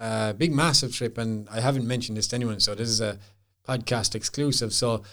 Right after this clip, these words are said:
we're doing a special trip with Sea-Doo, right? So they're obviously one of the main, the best makers in the world for jet skis.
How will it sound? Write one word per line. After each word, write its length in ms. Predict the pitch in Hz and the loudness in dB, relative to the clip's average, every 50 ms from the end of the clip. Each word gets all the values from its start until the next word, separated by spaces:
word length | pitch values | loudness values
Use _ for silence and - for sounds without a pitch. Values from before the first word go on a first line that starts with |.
| - _ _ _ _ _ - | -20 _ _ _ _ _ -4
we're 120 | 131 127 | -2 -2
doing 800 | 120 - 143 156 151 156 156 151 147 147 139 135 127 123 120 117 - - | 0 2 4 6 8 8 8 8 8 6 6 6 6 4 0 -2 -2 -2
a 400 | 117 117 113 113 113 110 110 107 | 0 2 2 4 4 2 2 0
special 540 | - - - - - - - - 120 110 101 | -2 -2 0 2 2 2 2 2 -2 -2 -4
trip 440 | - - - 135 127 123 123 - - - | -4 -4 -2 0 0 0 -2 -4 -12 -16
with 360 | 104 104 104 101 101 101 101 - | -8 -6 -6 -6 -6 -8 -8 -2
Sea-Doo, 600 | - - - 139 135 135 120 117 107 101 98 98 - - _ _ _ _ - | 0 2 4 4 4 2 2 0 -2 -2 -6 -10 -16 -20 _ _ _ _ -6
right? 240 | 107 117 131 127 127 | -2 0 0 0 0
So 300 | - - - 113 110 110 | 0 0 0 0 -2 -2
they're 400 | 110 123 123 120 117 110 107 - - - | 0 0 2 2 2 0 -2 -6 -10 -14
obviously 380 | - 107 98 95 - - 104 95 | -12 -12 -10 -8 -8 -8 -8 -8
one 140 | 95 101 98 | -8 -8 -8
of 80 | 98 | -8
the 220 | 98 101 98 95 95 - - _ _ _ _ _ _ - | -8 -8 -8 -8 -10 -12 -18 _ _ _ _ _ _ -12
main, 440 | 104 113 113 107 101 101 101 95 98 | -6 -2 -2 -2 -2 -4 -6 -8 -8
the 80 | 101 | -4
best 240 | 95 110 107 - - | 0 0 0 0 -2
makers 380 | 113 113 110 104 - 107 101 107 | -2 -4 -4 -2 -2 0 0 0
in 60 | 101 | -2
the 80 | 104 101 | -2 -2
world 300 | 110 123 127 123 113 - | 0 0 0 0 0 -4
for 80 | 110 | -8
jet 280 | 104 - 131 127 120 123 | -6 -2 0 0 0 -2
skis. 400 | - - 110 101 101 98 98 | -6 -8 -8 -8 -6 -6 -6